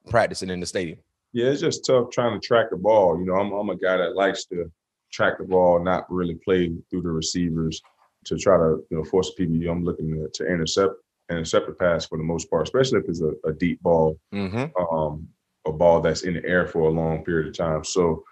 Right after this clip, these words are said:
Speaker 2: it's just tough when you obviously guarding a guy and you have to, having to look back for the, uh, for the ball. And, you know, with most D Bs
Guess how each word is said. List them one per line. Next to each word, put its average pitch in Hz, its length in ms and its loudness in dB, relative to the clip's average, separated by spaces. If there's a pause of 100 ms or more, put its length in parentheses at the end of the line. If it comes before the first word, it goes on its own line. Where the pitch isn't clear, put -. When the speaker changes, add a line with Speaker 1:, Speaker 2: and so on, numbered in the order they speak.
(160)
Speaker 2:
it's 107 120 -2
just - 300 0
tough 123 220 4 (200)
when 98 160 -4
you 101 380 0
obviously 95 400 0
guarding 92 400 2
a - 20 -2
guy 90 380 4
and 85 180 -4
you 92 60 -2
have 90 120 -2
to, 85 140 -6 (120)
having 90 380 0
to - 100 -8
look 90 320 -2
back 92 260 2 (580)
for 98 220 4
the, 87 180 2
uh, 82 460 0
for 95 140 -2
the 82 80 -2
ball. 98 380 4
And, 82 300 -2
you 90 100 0
know, 85 160 0
with - 180 -4
most 87 280 -4
D 92 160 0
Bs 90 460 0